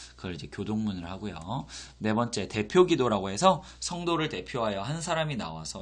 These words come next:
교회와 예배를 위하여 기도하고 성도들은 아멘으로 화답하면서 기도에 함께하는 게 바로 대표 기도를 하고 있습니다. 대부분의 우리 큰 교회나 교회들에서는 우리 교회의 중역이신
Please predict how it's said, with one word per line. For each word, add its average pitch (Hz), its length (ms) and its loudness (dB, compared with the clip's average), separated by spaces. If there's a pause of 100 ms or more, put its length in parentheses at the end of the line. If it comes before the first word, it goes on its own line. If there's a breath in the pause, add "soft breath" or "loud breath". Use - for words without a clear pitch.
교회와 104 600 0
예배를 110 500 -2
위하여 85 320 -8
기도하고 123 640 4 (240 loud breath)
성도들은 139 680 0
아멘으로 117 500 -4
화답하면서 120 640 -6
기도에 - 340 -8
함께하는 131 720 -4
게 98 100 -8
바로 87 220 -10 (240 loud breath)
대표 127 340 0
기도를 107 440 -2 (120)
하고 113 360 -4 (120 loud breath)
있습니다. 110 680 -2 (260 loud breath)
대부분의 175 520 6
우리 117 180 4
큰 - 240 -2
교회나 101 340 -2
교회들에서는 104 920 -2 (440 loud breath)
우리 107 180 -2
교회의 107 400 0
중역이신 127 640 2